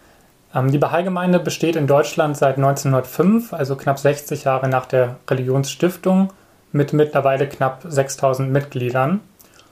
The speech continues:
Und seit der Islamischen Revolution neunzehnhundertneunundsiebzig besteht ein beständiger Kontakt zum Auswärtigen Amt und auch zu Menschenrechtsorganisationen in Deutschland, beispielsweise zur Gesellschaft für bedrohte Völker oder der Internationalen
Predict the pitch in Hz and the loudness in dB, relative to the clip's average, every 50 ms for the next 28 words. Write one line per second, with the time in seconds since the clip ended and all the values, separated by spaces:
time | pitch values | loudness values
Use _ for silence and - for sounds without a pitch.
0 | _ _ _ - - 147 139 139 135 139 - - - - 143 143 143 - 147 147 | _ _ _ -2 0 2 2 2 0 -2 -6 -10 -2 0 0 2 4 4 4 4
1 | 147 160 151 - - 147 139 143 151 143 - 143 135 139 131 135 135 135 131 - | 2 0 -4 -2 0 0 0 0 -2 -2 -2 0 0 0 0 0 -2 -4 -4 -6
2 | - - - 151 165 180 175 160 151 151 143 139 139 139 135 139 143 135 135 151 | -8 -2 2 4 4 4 4 2 2 0 -2 -2 0 2 2 2 2 2 0 -2
3 | 147 - - 156 147 - - 143 135 - - - 139 135 139 139 - - - 151 | -4 -2 -6 -6 -6 -6 -8 -10 -10 -10 -6 -4 -2 -2 -2 -2 -4 -6 -2 -2
4 | 131 127 131 127 123 - - - - 135 139 151 147 143 143 143 139 139 - 143 | 0 0 -2 -4 -6 -8 -6 0 2 2 2 2 0 2 2 2 0 0 -2 -6
5 | 131 - - 135 135 - - - _ _ _ _ _ _ _ _ - - 143 147 | -4 -2 -2 -4 -4 -4 -14 -20 _ _ _ _ _ _ _ _ -6 -2 -2 2
6 | 139 135 143 139 - 143 139 - 131 131 143 151 139 156 175 180 175 160 143 135 | 2 2 0 2 0 0 0 0 -4 -6 -2 -2 0 0 2 0 0 -2 -4 -2
7 | 139 131 131 - - - 139 131 131 143 139 - 135 131 123 123 - 143 127 131 | -2 -2 -2 -2 -4 -2 0 0 0 0 -2 -2 -2 -2 -2 -2 -2 -2 -2 0
8 | 123 127 120 127 120 - - - 131 127 131 127 131 156 143 123 135 131 139 - | -2 0 -2 -2 -4 -4 -4 -2 0 0 0 0 -2 -4 -4 0 2 2 2 2
9 | - - - 170 165 170 170 170 - - - _ _ _ _ _ - 139 135 - | 0 -2 -2 -2 0 0 -4 -6 -10 -20 -20 _ _ _ _ _ 0 0 0 0
10 | - 135 - 143 131 127 127 127 - - 135 127 127 123 127 123 131 127 - 131 | -2 -4 -2 0 0 0 -2 -4 -4 0 2 2 2 2 2 2 2 0 0 -4
11 | - - 127 127 127 127 135 131 139 - - 139 139 139 139 - 139 123 123 123 | -6 -4 -4 -2 -2 -2 -4 -4 -8 -4 -2 0 0 0 2 0 0 0 0 0
12 | 123 123 127 135 135 123 120 127 123 123 - - 127 123 120 117 117 123 | 0 -2 -2 -4 -4 -6 -4 -4 -4 -4 -4 -8 -6 -2 -2 -2 -2 -4